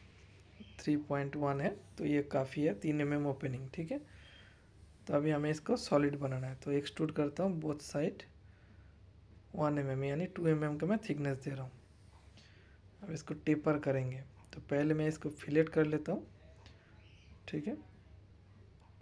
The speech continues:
पॉइंट थ्री का फिलेट देता हूँ, ये फिलेट हो गया।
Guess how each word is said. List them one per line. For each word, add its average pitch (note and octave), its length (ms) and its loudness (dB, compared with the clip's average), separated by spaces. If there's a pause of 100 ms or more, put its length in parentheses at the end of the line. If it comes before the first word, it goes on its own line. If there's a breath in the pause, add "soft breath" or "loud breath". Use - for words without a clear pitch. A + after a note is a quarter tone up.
(120)
पॉइंट C#3+ 260 0
थ्री D3+ 160 0
का D3+ 140 2
फिलेट C#3+ 360 0
देता D3 260 0
हूँ, C#4 120 -4 (2250 loud breath)
ये D#3+ 120 -6
फिलेट D3 400 -2
हो D3 120 2
गया। G3 140 -2